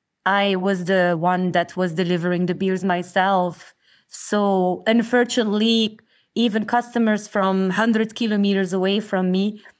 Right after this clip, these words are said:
they were scared to order because they thought she doesn't need to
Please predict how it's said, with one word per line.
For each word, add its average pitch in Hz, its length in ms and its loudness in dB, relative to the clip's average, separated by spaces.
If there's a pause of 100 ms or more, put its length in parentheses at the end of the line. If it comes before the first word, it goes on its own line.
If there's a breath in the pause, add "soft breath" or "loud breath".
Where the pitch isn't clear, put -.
(120)
they 196 160 0
were 190 200 0
scared 202 580 0 (120)
to - 120 0
order 196 420 2
because 190 460 0
they 180 160 -2
thought 185 320 -2 (380)
she 220 240 -2
doesn't 214 320 2
need 226 180 2
to 214 160 -2